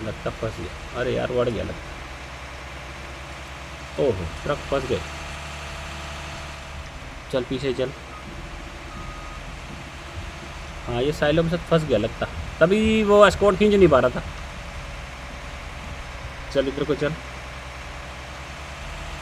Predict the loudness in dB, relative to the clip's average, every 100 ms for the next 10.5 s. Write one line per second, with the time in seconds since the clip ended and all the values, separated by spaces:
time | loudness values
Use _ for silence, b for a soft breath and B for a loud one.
0 | -8 -8 -10 -10 -10 -10 -10 -8 -4 2
1 | 2 2 -2 -4 -6 -4 -2 0 2 2
2 | 4 4 4 2 0 0 -2 -2 -6 -8
3 | -6 -4 -4 -4 -6 -10 -12 -12 -12 -12
4 | -12 -12 -12 -12 -12 -12 -12 -12 -12 -10
5 | -10 -10 -10 -10 -10 -10 -8 -6 -4 -4
6 | 0 0 0 -2 -4 -4 -2 -2 -2 2
7 | 6 8 8 6 2 -4 -10 -10 -10 -10
8 | B B -8 -6 0 2 4 6 6 4
9 | 2 2 2 0 0 0 2 0 0 -4
10 | 0 -2 0 0